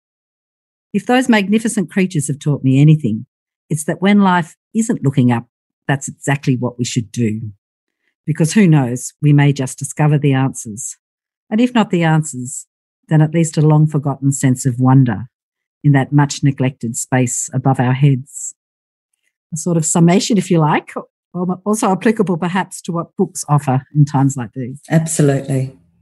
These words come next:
Speaker 2: That's a beautiful, beautiful passage.
Speaker 1: And Nick, how can listeners best find and listen into Books, Books, Books?
Speaker 2: It's available wherever people get their podcasts, Anthea, and it's also, I have a website. All of the episodes are available on my,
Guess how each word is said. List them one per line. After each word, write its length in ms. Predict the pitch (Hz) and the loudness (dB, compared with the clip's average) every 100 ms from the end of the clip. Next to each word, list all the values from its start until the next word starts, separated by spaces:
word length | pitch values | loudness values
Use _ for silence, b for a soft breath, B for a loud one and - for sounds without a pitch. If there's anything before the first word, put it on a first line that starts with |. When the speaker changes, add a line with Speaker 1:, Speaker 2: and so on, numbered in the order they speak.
| - | -4
Speaker 2:
That's 180 | 156 160 | -2 0
a 40 | |
beautiful, 480 | 160 147 135 - 113 - - | 2 2 2 -2 -6 -8 -6
beautiful 340 | 156 143 131 - | 0 0 -2 -8
passage. 480 | - 160 - 160 - | -8 -8 -8 -12 -4
Speaker 1:
And 120 | 208 | 2
Nick, 140 | 214 214 | 2 0
how 220 | 220 226 | 0 -2
can 180 | 226 226 | 0 0
listeners 380 | 196 - 175 - | 0 -2 -6 -2
best 260 | 160 156 | -4 -2
find 380 | 151 139 135 123 | 0 2 0 -2
and 120 | 147 143 | 0 0
listen 240 | 147 135 | 2 2
into 240 | 131 123 | 2 0
Books, 260 | 127 127 - | -4 -6 -6
Books, 280 | - - - | -10 -10 -12
Books? 300 | - - - | -18 -12 -6
Speaker 2:
It's 140 | 160 | -2
available 460 | 175 170 175 170 165 | 0 0 0 2 2
wherever 400 | 165 156 160 160 | 2 2 2 0
people 280 | 190 160 160 | 0 0 0
get 240 | 156 - | -2 -2
their 140 | 143 | -4
podcasts, 720 | 139 147 131 - 156 202 - | -2 -2 0 0 0 -2 -4
Anthea, 500 | 165 160 190 247 262 - | -4 -2 0 0 0 0
and 200 | 170 165 | 2 2
it's 160 | 160 | 2
also, 520 | 151 151 165 147 139 - | 0 0 0 2 2 2
I 100 | 160 | 2
have 160 | 156 | 4
a 60 | 143 | 2
website. 580 | 143 156 156 156 147 139 B B B | 0 -2 -2 0 0 -4 B B B
All 200 | 190 180 | 2 2
of 80 | 151 | 2
the 100 | 143 | 0
episodes 460 | 143 147 147 139 147 | -2 -2 -2 -2 -2
are 60 | |
available 420 | 131 139 139 135 | -2 -2 0 0
on 100 | 135 | 0
my, 380 | 131 131 - - | 0 0 -4 -8